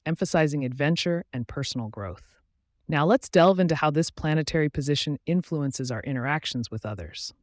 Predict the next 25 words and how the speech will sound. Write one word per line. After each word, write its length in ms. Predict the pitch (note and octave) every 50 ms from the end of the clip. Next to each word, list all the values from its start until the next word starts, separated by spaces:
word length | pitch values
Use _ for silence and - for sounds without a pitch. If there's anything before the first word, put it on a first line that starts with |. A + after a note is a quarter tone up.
| _ _ _ _ _ _ _ _ _ _ _ _ _ _
There's 180 | - C#3+ C#3+ C#3
a 40 | D3
chance 520 | - - - G3+ G3 G#3+ B3 B3+ - -
you'll 100 | E3+ D#3
cross 300 | - - - D#3 D#3 - -
paths 460 | - - D#3 D3 - C3+ - - -
with 140 | - B2+ -
a 40 | A#2+
Gemini 580 | A2+ - C#3 C#3 D3 D3+ D3+ D3 C#3+ C#3+ C#3 -
or 160 | - B2 A#2
Libra 380 | A#2 A2+ C3 E3 F3+ C#3+ A#2+ G2+
today, 480 | - - - F#2+ F#2 E2+ D#2+ - - _ _ _ _ _ _ _ _ -
and 140 | C3+ C3 D3
if 160 | D#3 - -
you 80 | D#3 D3+
do, 420 | C3+ D#3 D#3+ E3 F3 F#3 G3 A3 _ _ _ _ _ _ _ -
embrace 420 | D3 D3 C3 D#3 E3 F3+ F#3 -
the 100 | - D#3
collaborative 640 | - - - D3+ D#3 D3+ D#3+ E3 D#3 F3+ F3 F3 E3+ -
energy 540 | - D3+ D3+ C#3+ C3 A2 - F#2+ F#2+ G2 A2+ -
that's 220 | G2 G2 - -
in 100 | A2+ A2
the 140 | A2 A2 F#2
air. 380 | G2 G#2 F#2 F2 - - - _ _ _ _ _ _ _ _ _ _ _ _ _ -
These 240 | - F3+ G#3 G3+